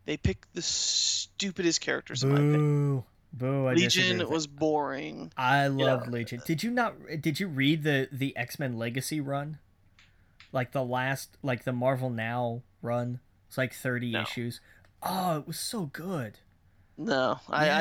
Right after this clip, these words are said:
Speaker 1: I don't
Speaker 2: Yeah.
Speaker 1: know. I've never liked David, or
Speaker 2: Uh,
Speaker 1: whatever
Speaker 2: it's,
Speaker 1: his
Speaker 2: it's,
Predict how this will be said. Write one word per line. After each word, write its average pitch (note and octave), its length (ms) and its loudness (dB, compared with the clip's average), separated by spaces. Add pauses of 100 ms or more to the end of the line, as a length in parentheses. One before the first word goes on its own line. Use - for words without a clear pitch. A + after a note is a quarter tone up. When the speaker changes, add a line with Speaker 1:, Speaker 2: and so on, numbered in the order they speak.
(140)
Speaker 1:
I F3 40 2
don't D#3+ 80 0
Speaker 2:
Yeah. C3 80 0
Speaker 1:
know. G3 80 4
I've D#3 180 2
never D#3+ 220 2
liked D#3 360 -4
David, D3+ 360 -6 (200)
or - 80 0
Speaker 2:
Uh, B2 160 4
Speaker 1:
whatever C3+ 220 0
Speaker 2:
it's, D3+ 300 -2
Speaker 1:
his E3+ 80 0 (160)
Speaker 2:
it's, - 40 -16